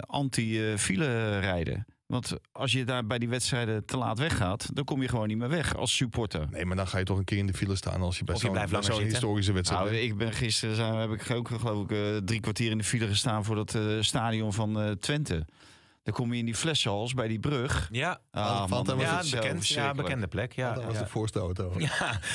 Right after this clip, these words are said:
Speaker 3: maar goed, het was in ieder geval een, eh, fantastische pot. Vijf vijf.
Speaker 1: Ja.
Speaker 3: Eh, Pavlidis
Speaker 1: Ja, en dan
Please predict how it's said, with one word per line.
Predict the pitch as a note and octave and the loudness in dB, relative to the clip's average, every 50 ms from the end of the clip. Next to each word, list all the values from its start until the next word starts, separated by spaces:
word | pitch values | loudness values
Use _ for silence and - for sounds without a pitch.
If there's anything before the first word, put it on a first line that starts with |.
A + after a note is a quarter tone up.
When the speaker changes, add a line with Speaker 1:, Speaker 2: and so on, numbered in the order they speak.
| - - | -2 -2
Speaker 3:
maar | B2+ C3+ D#3+ E3+ D#3 | -2 0 0 0 0
goed, | - F3+ E3+ - | -2 -2 -4 -4
het | D3 C3+ | -4 -4
was | C#3+ D3 C3 | -4 -4 -2
in | C#3+ | -2
ieder | D3 F3 F3+ F3 | -2 -2 -2 -4
geval | - - D3+ D3 D3+ D3+ - C3+ | -4 -2 -2 0 0 -2 -2 -2
een, | C3 B2+ B2+ C3 - | -2 -2 -2 -2 -2
eh, | - A#2+ A#2 | -2 -2 -2
fantastische | G#2 - C3 A2+ - - D#3+ D3 - C#3+ C3 - A#2 | 0 -2 -4 -4 -2 -2 0 0 2 0 0 -2 -2
pot. | - D3+ B2+ C3 - - | -2 -2 -4 -2 -4 -6
Vijf | - - E3 D#3 D#3 D3 - | -4 -2 -2 -2 -2 -2 -2
vijf. | - C#3+ C#3 C#3+ C#3 - - - | -2 -2 -2 -2 -4 -4 -6 -2
Speaker 1:
Ja. | F#2 F2 E2 D2+ D2 E2+ G2 | 0 0 0 0 -2 -4 -4
Speaker 3:
Eh, | A2 A#2 G#2 | -4 -6 -4
Pavlidis | - C3+ A#2+ A2 C3 C#3+ C#3+ C#3+ C#3 - | -4 -4 -2 -2 -2 -2 0 0 0 0
Speaker 1:
Ja, | D#2 | 0
en | D#2+ | 2
dan | E2 | 2